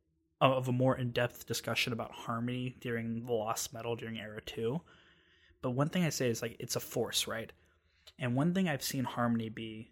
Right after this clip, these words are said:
um, the more I've thought about it since finishing Lost Metal is, what if, like, you know, it's that idea that Harmony, right? He doesn't want Scadrial to be a menace.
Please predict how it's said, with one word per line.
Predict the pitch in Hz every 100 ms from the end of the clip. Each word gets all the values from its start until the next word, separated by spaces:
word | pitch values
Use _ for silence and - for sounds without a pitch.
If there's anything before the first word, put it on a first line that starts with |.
| _
um, | 139 117 110 104 _ _ _ _ _ -
the | 135
more | 139 135
I've | 117
thought | - 127
about | 120 120 113
it | 110
since | - 120
finishing | 120 117 127 117
Lost | 117 - 120
Metal | 117 113
is, | 110 110 - _ _ _ _ _ -
what | 131 120 147 185
if, | 170 -
like, | 135 117 - _ _ -
you | 131
know, | 117 113 110 _
it's | - -
that | 139
idea | 135 127 135 123
that | 120
Harmony, | - 151 143 127 113
right? | 110 113 113 -
He | - -
doesn't | 151 147 151 - 127
want | 123 120 - _ _ _ _ -
Scadrial | - 127 123 120 120 113 120
to |
be | 117
a | 110
menace. | 110 104 - - -